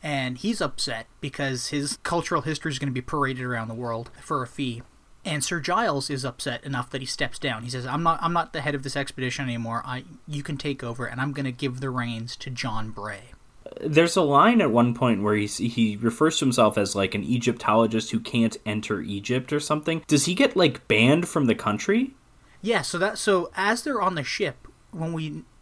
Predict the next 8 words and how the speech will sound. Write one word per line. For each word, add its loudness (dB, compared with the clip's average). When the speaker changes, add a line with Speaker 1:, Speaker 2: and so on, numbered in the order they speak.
Speaker 1:
next -4
see -6
Speaker 2:
Yeah. -2
Speaker 1:
everybody, -6
they're -2
on -4
the -8
ship, -8